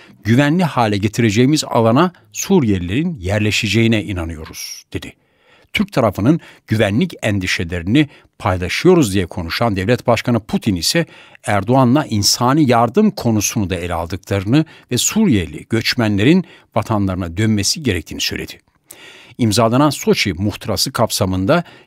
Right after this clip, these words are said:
Y P G'nin Suriye sınırındaki otuz kilometrelik bölgeden çekilmesi kararlaştırıldı. Ayrıca iki ülke bir hafta sonra on kilometre derinlikte ortak devriyeye başlayacak.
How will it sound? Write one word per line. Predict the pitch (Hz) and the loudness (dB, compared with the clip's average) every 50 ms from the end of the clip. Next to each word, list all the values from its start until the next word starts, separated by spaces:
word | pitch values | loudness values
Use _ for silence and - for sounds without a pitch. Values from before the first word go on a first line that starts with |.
| _ - | _ -2
Y | 110 107 104 | 0 0 0
P | - - 123 120 | 2 2 0 2
G'nin | 98 120 123 120 143 180 175 | 4 4 4 4 4 2 0
Suriye | - - - - - 214 208 165 107 87 - - | -2 -8 -10 -6 -2 0 0 0 0 0 -2 -6
sınırındaki | - - - 110 101 98 104 98 90 107 104 - - 170 156 | -6 -4 -2 -2 -2 -2 -2 0 0 -2 -4 -2 -2 -2 -2
otuz | - - 117 117 - - 202 190 - - | -2 -4 -6 -6 -6 -6 -6 -6 -6 -6
kilometrelik | - - 127 131 127 123 123 120 - - - 120 117 113 123 180 185 - - - - | -2 0 2 2 4 4 2 2 0 -2 -2 0 0 2 2 0 0 -4 -8 -8 -2
bölgeden | 104 113 110 104 98 104 95 110 135 175 185 - | 0 0 0 2 0 0 0 0 -2 -2 -2 -4
çekilmesi | - - 107 - 110 107 104 98 90 - - 101 | -4 -6 -6 -4 -4 -2 -2 -2 -2 -2 -4 -4
kararlaştırıldı. | - - 90 87 80 80 80 - - - 92 85 85 - - - - - | -4 -4 -4 -4 -4 -4 -6 -6 -6 -6 -6 -8 -10 -10 -12 -16 -14 -8
Ayrıca | - - 107 92 92 82 - 139 151 139 - - - - - _ | -4 -2 -2 -2 -2 0 0 0 0 -2 -4 -12 -20 -20 -14 _
iki | - 143 - - 220 | -10 -6 -4 0 0
ülke | 165 101 - - - 160 175 170 - - - - _ - | 0 0 0 0 0 0 0 0 -2 -10 -20 -10 _ 0
bir | 208 160 | 2 2
hafta | 123 101 90 - - 98 87 | 2 0 -2 -4 -6 -8 -8
sonra | - - 90 82 82 127 147 139 - - _ _ _ _ _ | -8 -6 -8 -4 -2 -2 -2 -2 -2 -8 _ _ _ _ _
on | - 139 170 170 131 95 | 2 2 2 2 0 -4
kilometre | - - 98 92 85 87 80 - - - 85 80 - | -4 -6 -4 -4 -4 -4 -6 -8 -10 -10 -12 -8 -4
derinlikte | - 110 104 101 98 104 101 101 90 - _ - 143 165 160 - - _ _ _ _ | -2 0 0 0 0 0 0 0 -2 -4 _ 2 2 2 2 -2 -8 _ _ _ _
ortak | - 107 95 - - - 123 131 139 - - - _ | 0 0 0 0 -2 -2 -2 -2 -2 -4 -8 -6 _
devriyeye | 104 104 87 90 87 85 80 78 - - - - | -2 0 0 -2 -4 -8 -8 -10 -12 -12 -8 -6
başlayacak. | - - - - - - - - - - - | -6 -4 -4 -6 -6 -6 -10 -10 -14 -18 -20